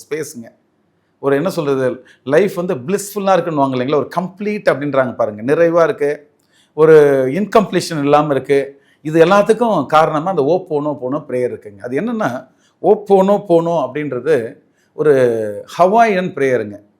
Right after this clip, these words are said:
இப்போ அமெரிக்கால இருக்கக்கூடிய, ஹவாய் தீவுல இருக்கக்கூடிய ஒரு மக்-, பழங்குடியின மக்கள் ஃபாலோ பண்ணக்கூடிய ஒரு விஷயம். ஓ போனோ போனோ அப்படின்னா என்னன்னாங்க, making things right அப்படின்றாங்க.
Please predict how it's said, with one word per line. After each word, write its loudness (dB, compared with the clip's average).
இப்போ 2
அமெரிக்கால 2
இருக்கக்கூடிய, -2
ஹவாய் 6
தீவுல -2
இருக்கக்கூடிய -6
ஒரு -2
மக்-, -8
பழங்குடியின -2
மக்கள் -4
ஃபாலோ 4
பண்ணக்கூடிய -2
ஒரு -2
விஷயம். -10
ஓ 2
போனோ -2
போனோ -2
அப்படின்னா -4
என்னன்னாங்க, -6
making -6
things -10
right -2
அப்படின்றாங்க. -6